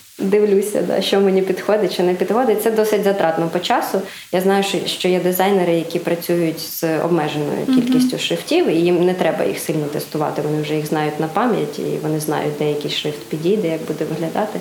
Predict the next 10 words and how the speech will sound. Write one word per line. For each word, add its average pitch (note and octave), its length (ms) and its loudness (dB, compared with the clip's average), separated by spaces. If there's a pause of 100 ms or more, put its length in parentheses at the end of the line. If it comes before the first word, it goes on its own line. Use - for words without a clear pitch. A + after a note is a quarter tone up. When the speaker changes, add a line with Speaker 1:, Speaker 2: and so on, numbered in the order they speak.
(380)
Speaker 1:
Ну, F4+ 80 4
але G#3 140 4
мені F#3+ 200 4
більше E3+ 260 0
подобається D#3 540 -2
щось - 280 -8
новеньке D3 480 -6
весь - 80 -10
час - 160 -10 (140)
пробувати. - 340 -8